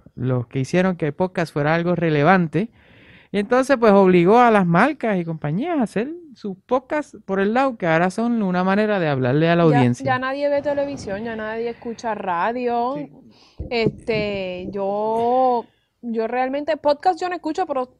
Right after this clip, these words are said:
Speaker 2: pero tampoco veo, tampoco veo televisión, ¿entiendes? Y tampoco escucho la radio. Mi radio, el de mi guagua, no le doy al botón de F M ni A M, n-, nunca le he dado ese botón, yo creo, nunca.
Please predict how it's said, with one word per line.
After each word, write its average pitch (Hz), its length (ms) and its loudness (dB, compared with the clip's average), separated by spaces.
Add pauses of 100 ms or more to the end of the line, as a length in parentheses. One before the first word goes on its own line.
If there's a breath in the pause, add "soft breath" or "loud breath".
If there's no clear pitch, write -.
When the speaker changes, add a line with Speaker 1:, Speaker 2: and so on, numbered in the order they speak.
Speaker 2:
pero 254 220 -2
tampoco 254 340 0
veo, 311 220 6 (260)
tampoco 269 300 0
veo 302 100 6
televisión, 302 560 0
¿entiendes? 214 480 -4
Y 220 60 -10
tampoco 233 340 -2
escucho 262 360 -6
la 254 120 2
radio. 220 400 -2 (440 loud breath)
Mi 320 440 -2
radio, 277 840 -4
el 226 280 -6
de 240 140 -2
mi 233 140 -8
guagua, 240 520 0
no 240 260 -4
le 269 100 -2
doy 294 140 -2
al 294 100 -2
botón 285 360 -4
de 254 180 -4
F 269 240 -4
M 269 220 -4
ni 269 160 -6
A 269 180 -4
M, 262 320 -6 (100)
n-, 277 260 0 (160)
nunca 302 440 2
le 254 100 6
he - 20 4
dado 240 160 6
ese 233 160 -4
botón, 214 320 -2
yo 196 100 -2
creo, 180 320 -8
nunca. 262 920 0